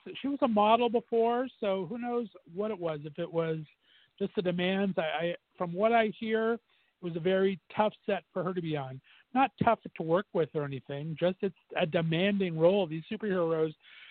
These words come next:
I mean, we've talked to Stephen Amell. We've ta-, I haven't personally. I wish I did. But, uh, talking to Stephen Amell and to Grant Gustin in their interviews, the first couple years, it's really grueling to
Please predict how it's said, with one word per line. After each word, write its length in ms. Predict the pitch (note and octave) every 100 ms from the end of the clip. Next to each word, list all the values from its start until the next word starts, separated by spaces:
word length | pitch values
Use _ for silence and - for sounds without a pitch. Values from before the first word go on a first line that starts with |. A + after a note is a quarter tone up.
| - -
I 60 |
mean, 160 | D#3 E3
we've 180 | E3 D3
talked 300 | G3 F#3 -
to 60 | -
Stephen 320 | F#3+ F3 E3
Amell. 400 | E3 A3+ A#3 A3+
We've 160 | F#3 D3+
ta-, 240 | F3+ D3+
I 200 | C#3+ F3+
haven't 300 | D#3+ D3 C#3+ -
personally. 500 | G#3 G3 D3+ C#3 D#3+
I 80 |
wish 360 | D3+ C#3+ A3 -
I 120 | C#3+
did. 200 | B2+ C#3+ - _ _ _ _ -
But, 220 | E3+ F3
uh, 140 | E3 D#3+
talking 360 | G#3+ A3+ A#3 G3+
to 80 | -
Stephen 340 | A3 G#3 G3 G3
Amell 520 | E3 F3+ G#3 G#3 G#3 G#3
and 400 | F3 E3+ F3 D#3+ -
to 100 | F3
Grant 340 | D3+ F#3+ F#3+ E3
Gustin 480 | F#3 F3+ - F#3+
in 100 | F3+
their 180 | E3+ F#3
interviews, 580 | F3+ F3+ E3+ F3+ F3+ F3+ - _ _ - _ _ _ _
the 80 | F3
first 320 | B3+ D4 -
couple 240 | A#3+ -
years, 400 | F#3 G3 A3 F#3+ D#3+
it's 160 | G#3 A#3
really 280 | G3 G3+ F#3
grueling 380 | D#3+ F3+ F#3
to 60 | D#3+